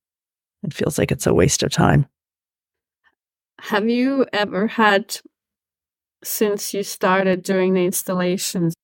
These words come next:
Speaker 2: some kind of periods of downtime, a lull where you're like, "Is there ever gonna be a project coming
Speaker 1: Every
Speaker 2: up?"
Speaker 1: time.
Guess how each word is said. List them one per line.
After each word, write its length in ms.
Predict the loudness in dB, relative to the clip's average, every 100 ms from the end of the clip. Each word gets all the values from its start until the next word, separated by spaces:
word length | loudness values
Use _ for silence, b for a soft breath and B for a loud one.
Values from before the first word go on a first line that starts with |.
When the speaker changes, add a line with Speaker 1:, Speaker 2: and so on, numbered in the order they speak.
| _ _ _ _ _ _ _ -8
Speaker 2:
some 280 | -2 0 0
kind 280 | 0 2
of 180 | 0 -4
periods 680 | -8 -4 -2 0 0 0 -2
of 200 | -4 -2
downtime, 1040 | 0 2 2 -2 -6 -4 -2 -2 -2 -2 -2
a 40 |
lull 720 | -2 0 0 0 0 0 -2
where 320 | -2 -2 -2 -2
you're 220 | -2 -2
like, 360 | -2 -4 -8 -10
"Is 160 | -6 -2
there 220 | 0 0
ever 220 | -2 -2
gonna 320 | 0 0 0
be 200 | 2 0
a 60 | 0
project 640 | -4 -6 -4 -4 -8 -10
coming 320 | -10 -6 0 2
Speaker 1:
Every 280 | 4 2
Speaker 2:
up?" 60 | 0
Speaker 1:
time. 540 | 0 0 0 0 -2